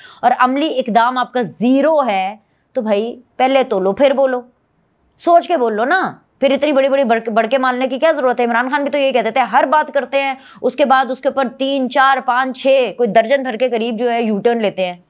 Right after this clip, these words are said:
हर बात से मुकर जाते हैं। फैसल वाजा ने भी साबित कर दिया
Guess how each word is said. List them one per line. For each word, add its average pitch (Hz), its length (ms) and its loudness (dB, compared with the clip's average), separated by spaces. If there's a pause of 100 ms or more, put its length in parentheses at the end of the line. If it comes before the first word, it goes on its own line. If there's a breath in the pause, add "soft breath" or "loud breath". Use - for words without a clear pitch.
हर 285 120 2
बात 254 300 2
से - 80 -6
मुकर 240 240 -2
जाते 202 240 -2
हैं। 190 100 -6 (320 loud breath)
फैसल 254 220 0
वाजा 226 220 2
ने 220 80 -4
भी 208 100 -4
साबित 180 280 -2
कर 165 140 -2
दिया 160 260 -2